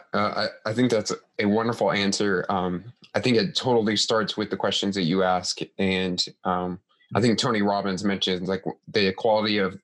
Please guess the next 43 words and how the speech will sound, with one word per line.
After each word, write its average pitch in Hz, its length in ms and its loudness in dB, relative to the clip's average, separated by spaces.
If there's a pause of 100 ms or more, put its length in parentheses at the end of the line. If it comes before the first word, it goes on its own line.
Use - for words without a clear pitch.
(160)
the 107 80 2
life 98 280 2
that 104 80 2
you 98 140 2
want 98 280 0
to - 100 -8
create 95 460 0
is 98 140 -4
based 95 280 -2
on 90 320 0
the - 60 -6
quality 95 400 2
of 90 60 -2
the 92 60 -2
questions 95 460 0
that 90 120 0
you're 90 200 0
asking. 113 420 -4 (520)
And 92 320 2 (240)
s-, 101 80 -2
starting 113 640 2
with 104 160 2
you, 110 460 2 (380)
um, 90 420 2 (440)
and, 95 440 2
you 98 180 0
know, 90 300 0
designing, 110 800 0
analyzing, 113 580 0
designing, 101 640 0 (100)
and 98 100 -2
implementing 101 580 0
that, 92 200 0 (180)
that 98 280 -2 (240)
life 101 240 2
cycle 95 440 0
of 92 220 0 (500)
the, 92 600 2
the 104 80 0
life 101 280 0
that 101 80 0
you 92 160 4
want, 95 400 2